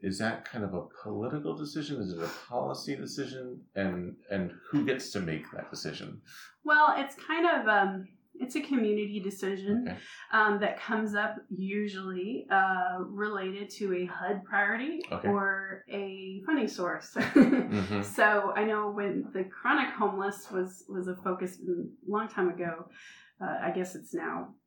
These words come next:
Speaker 2: over ten years ago, my colleague told me recently, <laughs> when I said, "Oh, it wasn't that long ago." She was like, "No, it was actually ten years ago." Um, but the, that focus was, um, a kind of an unfunded focus from hud.
Speaker 1: Okay.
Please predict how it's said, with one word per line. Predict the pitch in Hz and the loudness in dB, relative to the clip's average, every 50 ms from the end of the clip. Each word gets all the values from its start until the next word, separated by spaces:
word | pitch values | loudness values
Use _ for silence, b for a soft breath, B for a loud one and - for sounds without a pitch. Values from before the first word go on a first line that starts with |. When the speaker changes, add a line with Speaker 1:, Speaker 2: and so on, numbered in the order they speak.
| _ _ - | _ _ -12
Speaker 2:
over | 170 147 - 170 156 | -12 -10 -10 -10 -10
ten | - - 147 143 | -8 -8 -6 -6
years | 151 151 - - | -6 -6 -8 -8
ago, | - - - - - - - | -10 -8 -8 -8 -8 -8 -8
my | - - - - | -8 -8 -8 -8
colleague | - - - - 175 185 | -6 -6 -6 -6 -6 -8
told | - - - - | -8 -8 -8 -6
me | - - | -6 -6
recently, | 110 104 - - - - 185 - 214 | -6 -6 -8 -6 -4 0 4 6 6
<laughs> | - - - - 127 - | 6 6 4 6 10 12
when | - 330 | 12 12
I | - 247 | 12 10
said, | 247 240 247 254 | 8 6 8 10
"Oh, | 339 349 - | 10 10 10
it | - - | 8 6
wasn't | 262 240 247 | 2 4 4
that | 233 208 190 | 4 6 6
long | 208 202 202 208 | 6 6 6 4
ago." | 202 254 240 185 175 - 202 - | 2 2 0 0 0 0 -2 -6
She | - | -10
was | 214 202 - | -14 -12 -10
like, | 202 208 - 277 | -10 -8 -6 -6
"No, | 269 277 - | -6 -6 -6
it | - | -8
was | - - - | -10 -12 -14
actually | - - - - - - - | -14 -14 -14 -12 -12 -10 -8
ten | - - - - | -8 -8 -8 -8
years | - - - | -10 -12 -14
ago." | - - - B B B B B B B B - | -14 -16 -16 B B B B B B B B 2
Um, | - 214 208 202 190 - - - - 185 185 | 4 6 6 6 6 4 0 -2 -2 -2 2
but | 202 202 196 180 - 175 185 - - _ _ _ _ | 4 6 6 4 4 0 -4 -8 -12 _ _ _ _
the, | 214 214 214 208 190 - - - 185 190 190 185 - | -2 0 2 4 4 2 0 -4 -6 -8 -8 0 6
that | 233 220 233 - - - - | 8 8 8 8 6 4 2
focus | 226 208 208 208 202 202 - - | 2 2 2 2 0 -2 -4 -6
was, | 185 185 185 180 175 175 175 180 - - b b b b b b b _ 196 | -6 -4 -4 -4 -4 -4 -6 -8 -12 -16 b b b b b b b _ 0
um, | 196 190 190 185 180 175 175 - 175 - - - - - - - _ _ _ _ _ | 0 2 2 2 0 0 0 0 -2 -2 -2 -4 -6 -10 -14 -16 _ _ _ _ _
a | - 202 | -4 -4
kind | - - 226 214 | 0 2 4 4
of | 196 | 4
an | 185 185 - | 4 2 4
unfunded | 185 202 208 226 220 - - 220 208 202 202 202 196 190 190 185 190 190 185 180 196 | 6 6 6 6 4 2 2 4 6 6 6 6 4 0 -2 -2 -2 -2 -2 -2 -4
focus | - - 208 196 196 190 190 185 185 185 | 0 2 4 4 4 4 0 -2 -2 -4
from | - - 196 190 185 180 180 175 175 | -2 0 2 2 2 2 0 -2 -4
hud. | 175 - - 208 180 - - - - - _ | -6 -2 0 2 2 2 0 -4 -10 -14 _
Speaker 1:
Okay. | - - - 87 | -14 -12 -10 -10